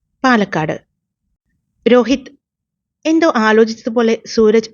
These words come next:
അവനെ വിളിച്ചു. "എനിക്ക് കണ്ണനെ കാണണം." "എടാ, നീ ഇതെന്താ പറയുന്നേ?" "എടാ, അമ്മ കണ്ണനെ കണ്ടപ്പോ എവിടെയോ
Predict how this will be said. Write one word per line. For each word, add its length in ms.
അവനെ 260
വിളിച്ചു. 300
"എനിക്ക് 460
കണ്ണനെ 360
കാണണം." 360
"എടാ, 220
നീ 140
ഇതെന്താ 540
പറയുന്നേ?" 520
"എടാ, 360
അമ്മ 400
കണ്ണനെ 360
കണ്ടപ്പോ 480
എവിടെയോ 300